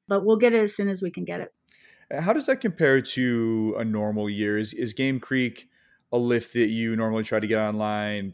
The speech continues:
Speaker 2: by the Christmas holiday? Is, is it maybe a little bit later from November? Does it start more mid-December normally, or is that a little late for Game Creek?
Speaker 1: Yeah, historically, Game Creek would open that first or second Saturday of December. That's all on natural snow,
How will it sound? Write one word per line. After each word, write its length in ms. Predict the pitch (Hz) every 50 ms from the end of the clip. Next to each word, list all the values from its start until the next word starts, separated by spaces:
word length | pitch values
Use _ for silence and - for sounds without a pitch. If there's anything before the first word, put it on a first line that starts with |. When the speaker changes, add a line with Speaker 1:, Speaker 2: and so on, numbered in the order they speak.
| -
Speaker 2:
by 340 | - 104 101 101 101 98 95
the 80 | 92 95
Christmas 400 | - 180 180 175 185 175 165 -
holiday? 540 | 170 160 156 160 156 151 151 143 143 139
Is, 180 | 131 117 117 110
is 240 | 117 - 127 113 101
it 220 | 117 110 107 - _ -
maybe 240 | 113 117 113 110 110
a 80 | 107
little 180 | 107 113 113 110
bit 140 | 113 110 101
later 460 | 110 113 110 107 110 110 107 104 - _ _
from 320 | - - - 131 123 120 117
November? 460 | 113 113 110 117 131 131 123 123 120
Does 140 | 117 107 107
it 140 | 110 95
start 300 | - - - 113 110 -
more 260 | - 120 117 117 113 110
mid-December 560 | 110 113 117 110 117 110 - 117 110 104 107
normally, 440 | 104 120 143 170 180 180 185 180 156
or 120 | 131 120
is 100 | 120 110
that 140 | 120 117 113
a 40 | 113
little 240 | 110 110 104 104
late 200 | 104 104 104 98
for 120 | - - 95
Game 200 | 87 98 92 87
Creek? 260 | - - 85 80 - _ _ _ _ - - _ _ _ _ _ -
Speaker 1:
Yeah, 260 | 254 262 269 277 - -
historically, 800 | 233 240 311 285 - - 339 339 349 349 - - 302 302 294 285
Game 260 | 220 254 247 247 247
Creek 280 | 233 - - 254 233 -
would 160 | - 233 214
open 340 | 233 226 220 220 240 226 220
that 300 | 220 214 208 208 202 - - _ _ _ _ _
first 340 | - 240 233 233 233 - -
or 80 | 226 214
second 840 | 208 - - - - - 240 214 - - - 226 226 220 208 - -
Saturday 800 | - - - - - - 202 185 185 190 214 202 208 208 208 208
of 100 | 196 180
December. 580 | 202 196 - - 196 196 202 247 285 311 294 - _
That's 220 | - 226 233 233 285
all 140 | 254 254 240
on 120 | 233 220
natural 360 | 214 208 208 202 - 226 208
snow, 480 | 202 - - 208 196 202 208 226 240